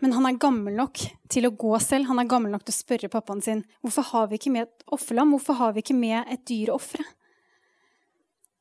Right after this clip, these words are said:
Så kan vi jo tenke at han, ja, i hvert fall er over tre, da. <laughs> Men jeg tror han var eldre enn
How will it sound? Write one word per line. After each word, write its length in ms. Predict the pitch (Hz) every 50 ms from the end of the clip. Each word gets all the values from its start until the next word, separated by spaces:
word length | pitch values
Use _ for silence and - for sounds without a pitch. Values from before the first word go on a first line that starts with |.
| _ _ -
Så 160 | - 294 294
kan 80 | 311 285
vi 140 | 269 269
jo 40 | 269 -
tenke 340 | 320 277 233 208 - - 214
at 140 | 208 - 247
han, 220 | 233 240 240 214 202 - - _
ja, 140 | 262 269 277
i 460 | - - - - _ _ _ - 240
hvert 180 | 254 - - -
fall 240 | - - 285 269 269
er 300 | 247 226 233 233 226 214 - - _ _ _ _ -
over 240 | 233 226 214 240
tre, 240 | 240 - 277 277 285
da. 140 | 226 - - - - - 220
<laughs> 80 | - - - - - - - - 415 494 494 - - - _ _ _ _ _ - - _ - - - - - - - - - - - - - _ _ _ _ _ _ _ -
Men 80 | 247
jeg 140 | 262 262 -
tror 160 | - 254 240
han 80 | 226 240
var 100 | 247 233
eldre 240 | 208 202 196 208 220
enn 100 | 220